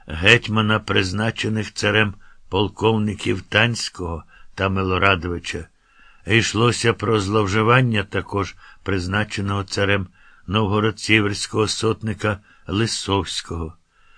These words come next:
Йшлося і про деякі дрібніші справи. Говорилося також про впровадження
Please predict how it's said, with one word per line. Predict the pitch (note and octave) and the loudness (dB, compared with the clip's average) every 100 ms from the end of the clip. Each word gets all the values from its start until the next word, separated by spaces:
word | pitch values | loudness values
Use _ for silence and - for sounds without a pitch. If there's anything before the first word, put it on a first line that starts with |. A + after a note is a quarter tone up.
| - _ | -20 _
Йшлося | - B2 - A#2+ E3 E3 - G#2 | 2 4 4 6 6 4 2 4
і | G2+ | 2
про | G2 G#2 G2+ | 0 0 4
деякі | G#2+ G#2+ G2+ A#2 | 4 4 2 0
дрібніші | G#2 G2+ G2+ G#2 A#2 A#2 B2+ | 0 0 0 0 0 0 -2
справи. | A#2 - G#2+ A2+ G#2+ A2 - _ _ - - - - _ - - - - | -4 -4 2 4 4 -2 -12 _ _ -20 -20 -20 -20 _ -20 -20 -20 0
Говорилося | A#2+ C#3 E3+ G3 F3 - G#2 | 6 10 10 10 8 4 4
також | A2 - A#2 - - - - | 4 4 0 -2 -14 -20 0
про | A2 B2+ | 4 4
впровадження | G#2+ A2+ A#2+ C#3 A#2+ G#2+ G#2+ G2+ | 4 4 6 6 4 0 0 0